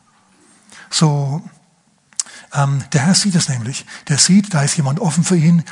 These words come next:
da streckt sich jemand aus und dann passieren die erstaunlichsten Sachen. Zum Beispiel,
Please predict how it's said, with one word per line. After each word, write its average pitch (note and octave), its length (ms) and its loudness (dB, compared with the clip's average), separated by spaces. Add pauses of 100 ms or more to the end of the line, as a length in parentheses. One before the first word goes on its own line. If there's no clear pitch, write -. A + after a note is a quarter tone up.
(120)
da C#3 100 -2
streckt - 240 -2
sich - 160 -2
jemand C#3 280 -2
aus E3+ 320 2
und E3+ 120 2
dann C#3+ 120 0
passieren D3+ 300 0
die E3+ 100 0
erstaunlichsten D#3+ 760 0
Sachen. - 280 -6 (4000)
Zum D#3+ 160 2
Beispiel, C#3+ 680 0